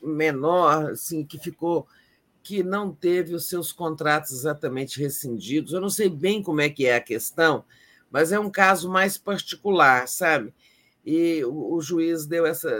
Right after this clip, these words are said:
o juiz federal deu essa determinação de que o governo federal recontrate, é, esse grupo de médicos cubanos.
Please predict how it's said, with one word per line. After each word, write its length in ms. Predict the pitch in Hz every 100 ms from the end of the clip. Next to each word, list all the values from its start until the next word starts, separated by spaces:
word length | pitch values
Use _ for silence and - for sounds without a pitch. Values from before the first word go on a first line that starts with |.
| 98 104
o 40 |
juiz 260 | 131 123 -
federal 500 | 139 139 131 120 120
deu 160 | 123
essa 200 | 135 147
determinação 840 | 135 131 147 156 151 139 - 127 123
de 80 | -
que 80 |
o 60 | 123
governo 280 | 123 131 143
federal 380 | 131 120 110 131
recontrate, 880 | 143 - 143 147 135 120 123 - - _ _ _ _ _ -
é, 580 | 120 131 123 113 110 -
esse 300 | 120 143 -
grupo 380 | 123 143 151 127
de 120 | 135
médicos 460 | 147 135 123 - -
cubanos. 580 | - 156 147 135 120